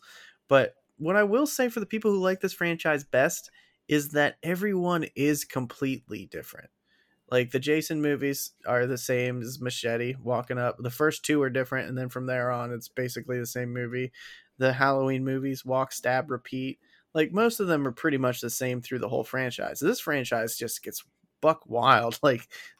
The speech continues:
everything is totally different in every episode.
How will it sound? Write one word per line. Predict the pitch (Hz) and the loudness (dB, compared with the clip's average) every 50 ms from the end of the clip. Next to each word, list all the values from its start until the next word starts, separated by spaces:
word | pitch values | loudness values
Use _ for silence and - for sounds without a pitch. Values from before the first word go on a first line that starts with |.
| - | -2
everything | - 156 170 165 - - 156 143 | 0 4 4 4 4 4 4 2
is | 131 123 - | 2 0 -4
totally | - - - 156 156 156 156 151 147 | -6 -2 2 4 6 6 6 6 6
different | 131 143 131 - 127 123 113 | 4 4 0 0 -2 -4 -4
in | 117 123 | -4 -4
every | 120 120 120 123 | -2 0 0 0
episode. | 123 117 - 107 - - 117 113 113 117 | 0 -2 -4 -6 -4 -2 -2 0 -2 -2